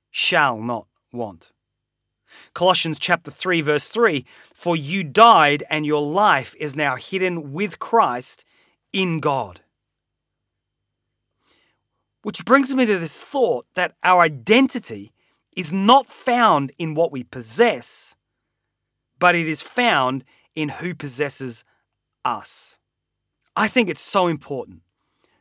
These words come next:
that we fight with every fiber of our being this poverty mindset, because the poverty mindset will restrict us, it will encapsulate us,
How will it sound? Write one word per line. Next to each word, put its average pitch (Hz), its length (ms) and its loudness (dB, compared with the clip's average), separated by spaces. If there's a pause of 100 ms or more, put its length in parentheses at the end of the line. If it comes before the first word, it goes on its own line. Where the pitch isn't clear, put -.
(140)
that 156 160 -2
we 160 140 -6
fight - 760 -2
with 131 280 -12
every 185 320 -2
fiber 165 480 0
of 139 100 -2
our 135 140 0
being 117 400 -8 (480)
this - 260 -12
poverty 170 640 0 (440)
mindset, 127 720 -6 (800)
because 165 320 -4
the 156 80 -8
poverty 214 500 0
mindset 190 640 0 (520)
will 139 120 -6
restrict 185 640 -4
us, - 360 -2 (540)
it 156 160 -6
will 127 300 -6 (2000)
encapsulate 139 1000 -2
us, - 340 -16